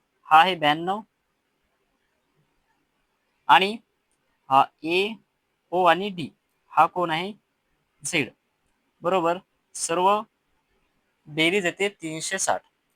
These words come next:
ठीक आहे. मग हे दोन आणि आठ दहा, दहा आणि तीन तेरा, तेराशे तीन हातचा एक,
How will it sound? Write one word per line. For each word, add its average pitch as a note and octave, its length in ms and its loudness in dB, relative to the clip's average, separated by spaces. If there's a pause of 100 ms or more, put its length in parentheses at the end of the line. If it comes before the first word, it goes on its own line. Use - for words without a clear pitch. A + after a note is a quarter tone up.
(140)
ठीक D#3+ 100 -12
आहे. F#3 80 -20 (600)
मग E3 60 -4
हे F#3 120 4
दोन G3+ 400 2 (100)
आणि F3+ 280 2
आठ F#3+ 160 2 (220)
दहा, C3+ 260 -6 (220)
दहा D3+ 280 6
आणि F#3 180 2
तीन F#3+ 300 -6 (140)
तेरा, B2+ 200 0 (140)
तेराशे D#3+ 400 -2
तीन - 280 -6 (680)
हातचा D#3 380 -4
एक, F3 260 -4